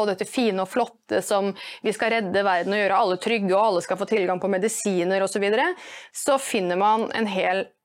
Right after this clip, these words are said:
rekke hårreisende ting. For det første at, eh, de-,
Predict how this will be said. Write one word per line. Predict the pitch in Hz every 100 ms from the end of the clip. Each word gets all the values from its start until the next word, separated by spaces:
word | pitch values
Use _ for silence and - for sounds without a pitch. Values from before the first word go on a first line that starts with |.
| _
rekke | 214 190 175 156 - - - -
hårreisende | 262 202 170 185 - 185 185 170 175 - - 220 226 214 -
ting. | - 185 190 175
For | -
det | 214 214
første | 233 - - 285
at, | - - 214 196 _ - - _ _ _ _
eh, | - 202 202 196
de-, | 196